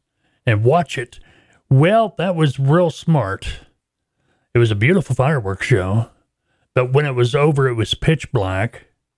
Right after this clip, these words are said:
and you had a lot of people kind of been drinking, you know, drinking. <laughs> Not really, not really capable of operating a boat. And we had to find our way back amongst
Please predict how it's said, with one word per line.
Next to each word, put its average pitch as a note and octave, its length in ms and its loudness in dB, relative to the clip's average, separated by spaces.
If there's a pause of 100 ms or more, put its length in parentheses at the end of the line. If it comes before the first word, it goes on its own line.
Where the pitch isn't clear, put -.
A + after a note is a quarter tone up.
(720)
and G#2 340 0
you G#2 180 2
had C3 200 2
a G#2+ 60 -4
lot C#3+ 680 0
of C3+ 180 -2
people A#2+ 460 2
kind B2 280 0
of A2+ 60 -4
been G#2 220 0
drinking, B2 600 2 (440)
you C3 180 2
know, B2+ 260 4
drinking. C3 600 2 (2250)
<laughs> - 300 -2
Not D#3+ 260 0
really, A#2+ 540 2 (800)
not C3 200 4
really A#2+ 260 2
capable A#2 480 0
of G2+ 120 0
operating A#2 500 0
a F#2+ 80 0
boat. G#2+ 640 -2 (1200)
And A2+ 120 2
we C3+ 160 2
had A#2+ 140 2
to A#2 60 0
find A#2+ 240 -2
our G#2 80 2
way G2+ 160 2
back G#2 560 0
amongst A#2+ 640 2